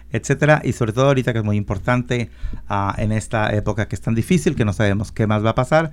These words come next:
es muy importante tener un médico de cabecera, tener acceso a los servicios de salud. Y nosotros podemos ayudarle aquí.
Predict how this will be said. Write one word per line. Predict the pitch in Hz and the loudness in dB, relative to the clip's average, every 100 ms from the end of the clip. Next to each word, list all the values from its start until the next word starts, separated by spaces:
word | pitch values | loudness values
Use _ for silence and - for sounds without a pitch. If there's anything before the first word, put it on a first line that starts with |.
| - - - | -10 -18 -2
es | 123 | 4
muy | 127 | 4
importante | 127 110 101 117 117 - 123 - - | 4 0 -2 -2 0 -2 -2 -4 -2
tener | 101 104 110 110 | 0 2 2 0
un | - 104 107 104 | 0 2 2 2
médico | 104 110 127 160 180 214 | 2 2 2 0 -2 -2
de | 123 | -4
cabecera, | 127 123 123 135 143 175 - - - - | -2 -2 0 0 0 -2 -8 -16 -10 -2
tener | 107 117 | 0 0
acceso | - - 117 - 120 123 | -2 -2 -2 0 0 2
a | 107 | 0
los | 98 | 0
servicios | 104 101 107 - 113 107 104 | -2 -2 -4 0 -2 0 -4
de | 101 | -2
salud. | 104 147 208 - - - - - | 2 4 4 0 -20 -20 -20 -6
Y | 123 123 143 | 0 2 2
nosotros | 135 - 165 190 | 2 2 0 0
podemos | - 135 123 131 | 0 -2 -2 -2
ayudarle | 117 117 117 117 | -2 0 0 0
aquí. | 120 - 123 147 | -2 -2 -2 -2